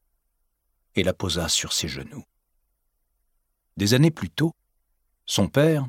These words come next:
en Arizona, lui avait déconseillé de se brancher. « Tu n'en as pas besoin », avait-il dit. Et elle ne l'avait pas fait parce qu'elle rêvait du cyberespace comme si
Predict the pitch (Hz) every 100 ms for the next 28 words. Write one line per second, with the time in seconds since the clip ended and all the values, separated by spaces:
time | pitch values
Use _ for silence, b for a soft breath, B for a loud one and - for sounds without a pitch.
0 | - 110 110 104 92 78 67 - _ _
1 | _ _ _ _ 98 131 151 131 147 151
2 | - 135 117 113 104 87 76 78 - -
3 | - _ _ _ _ _ _ _ _ _
4 | - 95 120 120 117 110 _ 110 117 127
5 | 123 113 127 127 - - 80 76 - -
6 | - - _ _ _ _ _ _ _ _
7 | _ _ _ _ _ _ 95 120 143 147
8 | 143 147 - 170 110 - - 95 90 123
9 | 117 110 82 - 110 113 113 113 - 135
10 | - 107 104 - 127 113